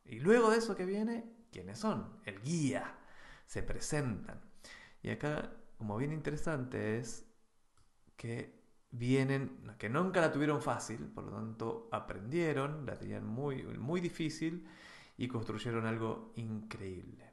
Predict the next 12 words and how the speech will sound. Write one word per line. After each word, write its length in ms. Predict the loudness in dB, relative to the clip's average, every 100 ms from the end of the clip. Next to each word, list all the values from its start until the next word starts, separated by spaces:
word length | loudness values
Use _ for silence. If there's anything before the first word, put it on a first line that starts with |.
| _
Entonces 360 | -10 -6 -4 -6
podemos, 680 | -4 0 0 0 -2 -6 -14 -20 _ _ _ _ -10
cuando 200 | -4 -4
el 120 | -2
guía 300 | 0 6 6
se 160 | 6 0
presenta, 540 | -2 0 0 0 -2
el 120 | -2 -2
guía 160 | -4
me 80 | -4
refiero 480 | -10 -10 -6 -4 -4
a, 180 | -6